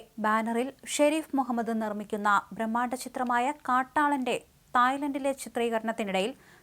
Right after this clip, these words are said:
ചിത്രത്തിലെ നായകനായ ആന്റണി വർഗീസിന് പരിക്ക്. ആന്റണി വർഗീസും ആനയുമായുള്ള വമ്പൻ ആക്ഷൻ രംഗങ്ങൾ ചിത്രീകരിക്കുന്നതിനിടയിലാണ് താരത്തിന് പരിക്കേറ്റത്.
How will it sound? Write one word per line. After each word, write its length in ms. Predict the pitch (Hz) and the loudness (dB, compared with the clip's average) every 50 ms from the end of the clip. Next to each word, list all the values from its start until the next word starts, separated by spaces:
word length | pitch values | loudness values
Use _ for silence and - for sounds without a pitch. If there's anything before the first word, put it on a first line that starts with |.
| _ - | _ -6
ചിത്രത്തിലെ 440 | - 233 - 240 226 247 233 240 240 240 | -6 -2 -2 0 0 2 0 0 4 6
നായകനായ 680 | 233 226 240 262 277 277 294 269 269 262 247 240 226 - - | 6 6 6 6 4 0 0 0 2 2 4 2 2 2 2
ആന്റണി 380 | 214 220 240 247 - - 294 277 | 2 2 2 2 0 -2 -2 0
വർഗീസിന് 580 | 254 247 220 208 185 202 202 - - 180 202 247 - | 2 0 0 0 -2 -4 -4 -4 -4 -4 -4 -2 0
പരിക്ക്. 300 | - 196 - - - - - - _ _ _ _ _ - - _ | -2 -2 -2 -4 -12 -20 -20 -20 _ _ _ _ _ -20 -8 _
ആന്റണി 360 | 196 214 226 233 233 233 269 254 | 4 6 6 6 2 -2 0 0
വർഗീസും 480 | 262 254 240 220 262 269 262 - - - - - - - 233 247 | 2 0 0 0 -2 -2 0 -2 -6 -6 -8 -6 4 6 6 6
ആനയുമായുള്ള 680 | 254 269 285 294 302 311 285 277 262 262 254 247 247 240 240 | 6 4 2 0 0 0 0 2 2 2 2 4 4 4 6
വമ്പൻ 360 | 226 226 226 220 220 233 233 - - - 233 247 | 6 4 2 0 0 -2 -2 -4 2 4 4 4
ആക്ഷൻ 280 | 277 285 - - 302 294 269 254 | 4 2 -4 -4 -4 -2 -2 -2
രംഗങ്ങൾ 360 | 240 226 233 226 220 220 220 208 214 - - _ _ | -2 -2 -2 0 2 2 0 0 -2 -8 -20 _ _
ചിത്രീകരിക്കുന്നതിനിടയിലാണ് 1160 | - 262 - 254 254 254 262 254 247 - 247 254 247 240 220 220 220 233 240 233 202 185 190 - - - | -8 -2 2 2 4 4 2 0 0 -2 -2 -2 -2 -2 0 2 2 2 4 4 4 4 2 0 2 2
താരത്തിന് 440 | 262 226 220 208 208 - 196 190 359 - - | 4 4 4 4 2 -2 -2 -2 -2 0 2
പരിക്കേറ്റത്. 500 | 262 254 254 233 - - - - - - | 0 0 0 0 -4 -6 -6 -6 -14 -18